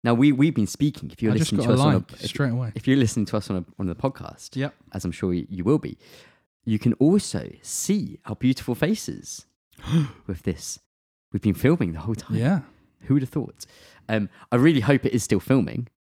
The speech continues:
Speaker 1: 'cause I haven't actually
Speaker 2: <laughs>
Speaker 1: looked. I did get a phone call halfway through, which I hope didn't cancel it.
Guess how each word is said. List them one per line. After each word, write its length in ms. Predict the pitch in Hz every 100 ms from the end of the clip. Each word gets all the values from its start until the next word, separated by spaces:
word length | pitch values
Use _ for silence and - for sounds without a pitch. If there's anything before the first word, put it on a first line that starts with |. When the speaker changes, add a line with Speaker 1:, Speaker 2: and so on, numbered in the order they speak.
| _ -
Speaker 1:
'cause 100 | 101
I 40 |
haven't 240 | 139 113 104
actually 180 | 110 113
Speaker 2:
<laughs> 400 | 123 180 320 151
Speaker 1:
looked. 100 | - - 104
I 60 | 139
did 140 | 196
get 120 | 123
a 40 | 135
phone 260 | 185 190
call 160 | 131 104
halfway 360 | 104 101 101 95
through, 280 | 98 110
which 160 | 123 117
I 60 | 131
hope 160 | 160
didn't 200 | 175 160
cancel 420 | 160 220 160 120
it. 140 | 101